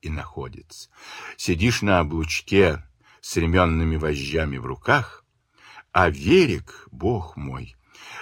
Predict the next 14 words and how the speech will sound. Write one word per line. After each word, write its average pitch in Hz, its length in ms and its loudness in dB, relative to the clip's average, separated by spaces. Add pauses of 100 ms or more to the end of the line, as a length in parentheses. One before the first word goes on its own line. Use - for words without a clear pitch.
Верик 190 520 4
не 185 120 -2
бежит, 175 760 -4 (200)
а 98 120 0
танцует 135 760 0
вальс, 87 640 0
покачиваясь 82 840 0
сбоку 67 480 -6
на 71 240 -6
бок. - 300 -16 (540)
Это 123 480 4
надо 92 400 0
было 78 300 -6
видеть. - 640 -14